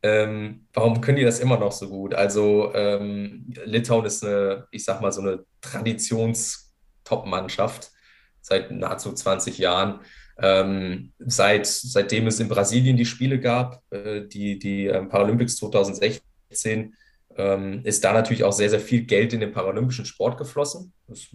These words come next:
darf man ruhig so sagen, aber die haben halt sehr viel draus gemacht. Das ist inzwischen auch seit, ähm, knapp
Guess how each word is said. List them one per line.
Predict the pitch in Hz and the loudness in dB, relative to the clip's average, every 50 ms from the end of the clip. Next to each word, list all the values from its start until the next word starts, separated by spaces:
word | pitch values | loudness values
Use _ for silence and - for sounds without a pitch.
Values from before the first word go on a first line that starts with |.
| - - | -8 -2
darf | 95 110 123 - | -2 -2 -2 -2
man | 113 104 | -4 -2
ruhig | 101 110 127 131 | 0 2 2 2
so | - - 113 | 2 -2 -2
sagen, | 101 110 101 110 123 135 143 - | -2 0 2 2 2 2 0 0
aber | 101 107 104 | 0 -2 -2
die | 101 101 | -2 -2
haben | 101 101 123 120 | -2 0 0 2
halt | 120 117 110 - | 2 2 0 0
sehr | 110 110 | -4 -4
viel | 110 - 123 117 | -4 -4 -8 -6
draus | 104 101 104 101 - - | -4 -2 -2 -4 -4 -6
gemacht. | 101 95 98 - - - | -4 -4 -4 -4 -4 -6
Das | 92 - | -6 -6
ist | - - - | -8 -6 -6
inzwischen | 107 - - - 101 - - | -6 -6 -6 -6 -6 -6 -2
auch | 85 92 104 104 | 0 2 2 2
seit, | - - 98 92 - - _ _ _ _ - - - - - _ _ _ - | 2 2 2 2 0 -2 _ _ _ _ -20 -20 -20 -20 -20 _ _ _ -2
ähm, | 110 104 101 101 98 101 98 95 95 - 127 127 - | 0 2 4 2 2 0 -2 -8 -8 -10 -12 -12 -10
knapp | - - - - - - - | -4 -2 -2 -2 -4 -10 -20